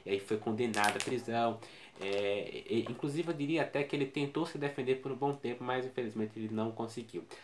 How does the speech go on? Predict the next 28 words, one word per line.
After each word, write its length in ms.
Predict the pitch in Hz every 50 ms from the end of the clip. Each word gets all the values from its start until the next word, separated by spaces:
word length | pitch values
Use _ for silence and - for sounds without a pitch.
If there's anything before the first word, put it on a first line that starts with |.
| - -
A 80 | - -
sua 160 | - 123 117
morte 240 | 117 117 120 - -
foi 100 | 127 117
muito 280 | 113 113 113 113 -
triste, 400 | - - - 120 113 98 - -
tá, 120 | - 113 104
gente? 240 | 101 90 - -
Ele 140 | 104 107 113
foi 180 | 110 - 127 123
uma 140 | 123 135 117
das 160 | 110 - -
pessoas 400 | - 120 110 - - 120 110 -
que 140 | - 127 120
mais 360 | 110 107 117 131 135 131 -
morreram 460 | 131 131 123 113 113 113 117 117 117 - - - - - -
solitário. 640 | - - 123 117 127 127 - - 95 85 90 - -
Passou 320 | - 104 - - 120 120
uma 420 | 117 117 123 123 127 127 123 127 - - _ _ -
abelha 680 | 139 139 - - 139 139 147 156 151 139 - - -
aqui, 260 | - - - - - - - - -
caiu. 280 | - - - 87 - - - - - - - - - - - - -
Mas 180 | - 143 143
enfim, 240 | 139 - - 107 95 - - - - _ - _ _ - - - - - -
uma, 220 | - 110 113 117 113
uma 220 | 107 110 113 113
morte 280 | 110 110 110 110 - 110
muito... 260 | 107 117 113 113